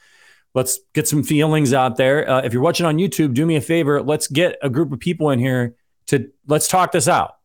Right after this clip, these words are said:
in the chat. You guys in YouTube land, I wanna know what you think. So hit that thumbs up button and, uh, let's get as many Chiefs fans in here as possible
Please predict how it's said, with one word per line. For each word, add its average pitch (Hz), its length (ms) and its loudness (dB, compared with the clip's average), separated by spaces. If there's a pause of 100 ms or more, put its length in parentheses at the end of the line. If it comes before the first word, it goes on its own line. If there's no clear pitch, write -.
in 180 160 0
the 190 80 0
chat. 120 380 0
You 170 160 0
guys 185 480 2 (100)
in 156 140 0
YouTube 160 420 0
land, 123 400 0
I 127 120 -2
wanna 156 180 0
know 147 80 0
what 131 80 -2
you 151 140 -2
think. 139 320 -2 (260)
So 143 200 2
hit 185 200 2
that 190 260 0
thumbs 165 260 0
up 175 200 0
button 117 400 -2 (180)
and, 135 340 2
uh, 131 200 2
let's 143 200 -2
get 160 160 0
as 127 120 -2
many 147 200 0
Chiefs 170 400 -2
fans 117 520 -2
in 165 180 -2
here 120 220 0
as 110 120 -4
possible 120 640 0